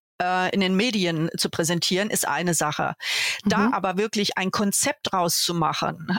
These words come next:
Speaker 1: äh, von der Spielerfrau zu mutieren zu Schmuckdesignerin, Influencerin et cetera
Speaker 2: Mhm.
Speaker 1: und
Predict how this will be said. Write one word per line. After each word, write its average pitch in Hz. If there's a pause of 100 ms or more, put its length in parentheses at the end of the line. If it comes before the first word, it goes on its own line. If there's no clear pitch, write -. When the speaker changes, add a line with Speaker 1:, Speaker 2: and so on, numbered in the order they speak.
Speaker 1:
äh, 175
von 196
der 190
Spielerfrau 240 (100)
zu -
mutieren 240
zu 190
Schmuckdesignerin, 180
Influencerin 170
et -
cetera 220
Speaker 2:
Mhm. 226 (640)
Speaker 1:
und 220